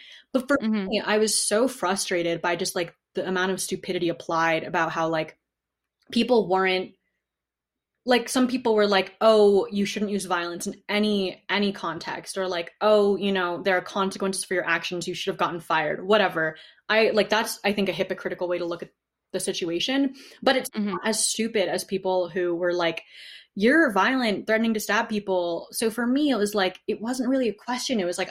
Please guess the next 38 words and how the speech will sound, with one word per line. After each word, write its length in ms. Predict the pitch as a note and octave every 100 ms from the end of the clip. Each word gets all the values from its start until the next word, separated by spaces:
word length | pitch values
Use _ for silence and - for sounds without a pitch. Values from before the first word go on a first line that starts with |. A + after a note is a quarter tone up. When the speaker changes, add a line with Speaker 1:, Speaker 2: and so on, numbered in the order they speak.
| -
Speaker 1:
I 340 | G#3+ B3+ C4
am 160 | G#3 F#3
not 220 | F3+ G3+
gonna 180 | G3 F3+
let 320 | E3+ F3 E3+
this 520 | E3 D#3+ D#3+ - - - _ _ _ _ _
incorrect, 920 | A#3+ D4 C#4+ - F3 E3 F#3 F#3+ - G3
misrepresenting 1200 | F#3 A#3 - G3+ F#3+ F3+ F3+ F3+ F#3 E3+ E3 E3 _ _ _ _
narrative 640 | G3+ F3+ F3 F#3+ F3+ D3+ -
about 340 | - E3+ E3
me 580 | F3 A3 A#3+ F3+ E3 F3 G3+ - _ _ F3+ - _
get 160 | A3 A3
Speaker 2:
Mm-hmm. 120 | G#3+
Speaker 1:
out 200 | F#3 F#3
of, 160 | E3 - _
like, 160 | A#3+ A#3+
it 40 |
was 80 | A#3
already 220 | G#3 B3
out 80 | G3
of 40 | F3
my 60 |
control. 400 | E3 - E3 - -
I, 140 | F3+
it, 300 | A#3 G3 G3
people 260 | - C4 C4
were 120 | B3+
expecting 380 | A#3+ G3+ F#3+ G#3+
me 60 | G3
to 60 |
keep 340 | F#3+ - G3 F3
up 260 | D#3+ -
with, 220 | F#3 F3+ F#3
like, 200 | E3+ G3
these 240 | F3+ E3+
race 240 | E3+ F#3+
cars 440 | - F3 D#3 D#3+ -
going 400 | F3+ E3+ E3+